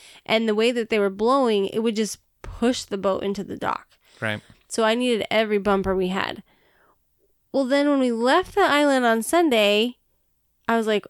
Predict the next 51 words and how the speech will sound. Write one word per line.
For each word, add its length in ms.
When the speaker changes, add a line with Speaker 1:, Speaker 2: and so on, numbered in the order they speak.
Speaker 1:
"Well, 140
this 200
will 80
be 180
awkward 440
going 200
into 160
the 80
boathouse 580
because 580
we 100
can't 240
just 160
go 140
in 100
with 160
all 260
the 120
bumpers 420
on 260
<laughs> 0
one 160
side. 460
We, 180
it'll 260
be 140
weird." 480
So 240
I 100
thought, 220
"Well, 120
maybe 300
we'll 160
just 220
go 120
in 100
with 140
no 280
bumpers 640
and 160
I'll 160
put 200
'em 140
down 260
when 160
we 80
get 180
in." 400
So 140
I 100
took 240